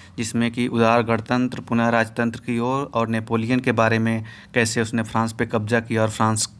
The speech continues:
में नई प्रणाली लागू की, नेपोलियन संहिता क्या थी, इन सब के बारे में पढ़ेंगे। तो वीडियो में आप पूरा हमारे साथ बने रहिएगा और इसको समझते हैं। तो पहला है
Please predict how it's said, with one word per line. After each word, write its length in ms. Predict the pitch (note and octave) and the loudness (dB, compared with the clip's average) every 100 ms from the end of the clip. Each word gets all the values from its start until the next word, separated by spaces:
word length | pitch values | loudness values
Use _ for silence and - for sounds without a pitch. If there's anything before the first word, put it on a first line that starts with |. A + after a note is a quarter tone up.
| - - - | -20 -8 -2
में 180 | A#2 A2+ | 0 2
नई 280 | A2 A#2 A2+ - - - - | 2 2 0 -8 -16 -12 0
प्रणाली 300 | A2+ G#2+ B2+ | 4 4 4
लागू 300 | A#2+ G#2+ A2 | 2 0 -4
की, 240 | A#2 A#2 | -2 -2
नेपोलियन 480 | A2 G#2+ G#2+ G#2+ A2 | 0 -2 0 -2 0
संहिता 440 | A2 G#2 A2 B2+ | 0 0 0 0
क्या 200 | B2 A#2 | 0 0
थी, 280 | A2+ C#3+ E3 - - - | 0 -4 -6 -10 -16 0
इन 100 | D3 | 4
सब 240 | - - - | 4 2 2
के 100 | A2+ | 4
बारे 220 | G#2 A2+ | 4 2
में 200 | - - | -2 -6
पढ़ेंगे। 360 | - G#2+ G2+ G2+ - - - - | -10 -8 -8 -10 -18 -20 -12 -2
तो 60 | |
वीडियो 260 | G#2 A2+ C3 | 2 4 6
में 100 | C#3 | 6
आप 180 | B2 - | 4 2
पूरा 380 | A#2+ C3 C3+ C#3 | 2 2 2 0
हमारे 220 | A2+ A#2 A#2+ | 0 0 2
साथ 160 | B2 | 0
बने 220 | A2+ A2+ | 0 -2
रहिएगा 400 | B2 C#3+ D#3 F#3+ F#3+ - - - - - | -2 -2 -2 -2 -4 -18 -16 -16 -4 2
और 300 | A#2 - - | 2 2 -4
इसको 280 | A2 - - - - _ - | -8 -6 -8 -10 -20 _ -8
समझते 400 | - G#2 - G#2+ | -4 -2 -2 -2
हैं। 240 | G#2 G#2 - - - - - - - - - - - - - - - - - - - - - - - - - - - - - - - - - _ - - - - - - - - - - - | -4 -8 -14 -20 -20 -20 -20 -20 -20 -20 -20 -20 -20 -20 -20 -20 -18 -18 -18 -18 -20 -20 -20 -18 -20 -18 -18 -20 -20 -20 -18 -18 -18 -20 -20 _ -20 -20 -20 -18 -16 -16 -16 -16 -16 0 4
तो 100 | D3 - - - - - | 4 0 -18 -20 -14 0
पहला 320 | B2 D3 F3+ | 2 4 2
है 200 | D3+ | 0